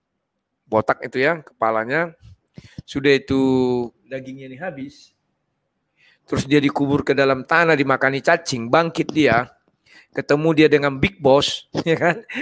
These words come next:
Setelah mati dia ketemu entah di neraka, entah di mana, ketemu dia dengan Big Boss, dia bertanya, ya kan?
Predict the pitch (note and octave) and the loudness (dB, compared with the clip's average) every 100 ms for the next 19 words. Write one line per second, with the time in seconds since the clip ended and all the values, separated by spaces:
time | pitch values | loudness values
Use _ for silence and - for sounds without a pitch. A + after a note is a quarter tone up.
0 | F#4+ - F3+ - D4 G4 - D#3+ C#3 C#3 | -2 2 -2 0 0 0 2 2 2 4
1 | D#3+ D#3+ E3+ F3 - D#3 E3 D3+ C3+ C3 | 2 2 -2 -2 -2 -2 -2 -4 -4 -4
2 | C3 C3+ C#3+ C#3+ C#3 C#3 D3 C3 C3+ D#3+ | 0 0 2 0 0 2 4 4 4 2
3 | - - - - - C#3+ D#3 D3+ D3 C#3+ | -2 -20 -8 -4 0 2 4 4 4 4
4 | C#3 D#3 - D3+ - D#3+ D#3 D3+ F3 F3+ | 2 0 2 0 2 2 2 2 2 2
5 | C3+ G#2+ _ _ _ - A#2 C3+ | 0 -4 _ _ _ -16 -4 -2